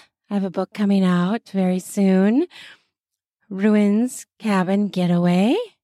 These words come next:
You can read it for free on Book Sirens if you'd like to join there. I would love for you to read it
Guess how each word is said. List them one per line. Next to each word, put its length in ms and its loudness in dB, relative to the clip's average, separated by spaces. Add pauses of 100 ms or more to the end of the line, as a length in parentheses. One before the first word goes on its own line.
You 140 -2
can 180 -4
read 180 2
it 140 0
for 200 -2
free 280 -2
on 260 0
Book 220 -2
Sirens 640 0
if 140 -10
you'd 160 -6
like 220 -2
to 100 -18
join 460 0
there. 420 0 (720)
I 80 -4
would 160 0
love 540 2
for 100 -6
you 160 0
to 100 -4
read 200 -2
it 260 -2